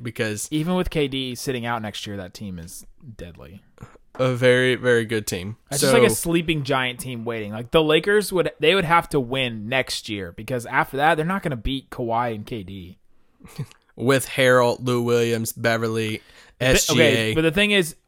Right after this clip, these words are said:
Speaker 2: that next year, uh, Harrell will get paid. He's only making six million this upcoming year.
Speaker 1: Yeah, I mean, he's gonna get paid, but, I mean, Bomber ain't gonna care to pay the tax.
Speaker 2: Probably not.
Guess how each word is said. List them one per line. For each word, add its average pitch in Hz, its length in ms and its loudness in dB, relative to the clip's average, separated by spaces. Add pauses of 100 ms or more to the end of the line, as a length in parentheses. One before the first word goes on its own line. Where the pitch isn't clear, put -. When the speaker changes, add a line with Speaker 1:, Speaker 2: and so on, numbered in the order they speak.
(100)
Speaker 2:
that 143 300 -2
next 160 380 -2
year, 156 320 0 (540)
uh, 123 240 -2
Harrell 151 320 0
will 156 100 6
get 147 220 -6
paid. 117 380 -8 (300)
He's 147 200 -4
only 160 120 -2
making 139 260 -4
six - 360 -6
million 120 300 -6
this 107 140 -12
upcoming 101 360 -10
year. 87 260 -16 (400)
Speaker 1:
Yeah, 135 180 2
I 120 40 2
mean, 120 140 0
he's 127 120 -2
gonna 139 160 0
get 120 120 -2
paid, 127 320 0
but, 113 200 -2
I 113 60 -8
mean, 110 300 -6 (360)
Bomber 120 360 0
ain't 120 160 0
gonna 120 100 -4
care 117 220 -2
to 107 60 -2
pay 113 180 -2
the 107 120 -8
tax. 139 500 -4 (520)
Speaker 2:
Probably 131 300 0
not. 107 280 -8